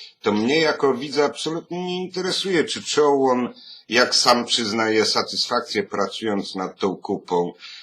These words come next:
Nie obchodzi mnie impuls, który doprowadził do udanej defekacji, ale bryła sama w sobie. Jeśli zobaczę przepięknie uformowaną bryłę,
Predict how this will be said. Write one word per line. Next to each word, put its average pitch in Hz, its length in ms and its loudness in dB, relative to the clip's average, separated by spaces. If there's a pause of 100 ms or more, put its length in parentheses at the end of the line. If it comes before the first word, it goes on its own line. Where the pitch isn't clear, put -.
(160)
Nie 196 380 -2
obchodzi 196 440 2
mnie 107 280 4
impuls, 113 480 -2
który 101 220 -2
doprowadził 101 720 -2
do 95 160 0
udanej 92 480 -2
defekacji, 82 1080 -6 (480)
ale 110 220 6
bryła 104 400 4
sama 85 380 -4
w - 80 -6
sobie. - 520 2 (360)
Jeśli - 300 -8
zobaczę 107 580 0 (100)
przepięknie 131 720 -2
uformowaną 98 800 0
bryłę, 90 520 0